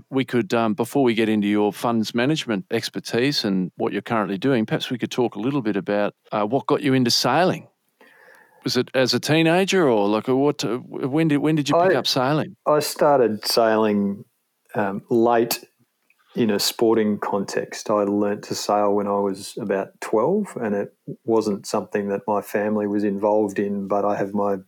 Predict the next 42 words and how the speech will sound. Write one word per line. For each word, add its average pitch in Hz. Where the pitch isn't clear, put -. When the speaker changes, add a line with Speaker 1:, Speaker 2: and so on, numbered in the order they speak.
Speaker 2:
family 101
to 101
thank 107
for 98
it. 175
We 101
did 110
a 101
learn 110
to 101
sail 107
course 107
over 104
a 101
long 104
weekend 104
and 104
really 104
enjoyed 104
it, 107
ended 101
up 101
getting 101
a 101
small 98
boat. 107
It -
was 110
something 104
that 101
we 107
did 101
on 104
weekends 104
and 101
school 104
holidays, 104
and 104
then 101
that 104
led 101
into 101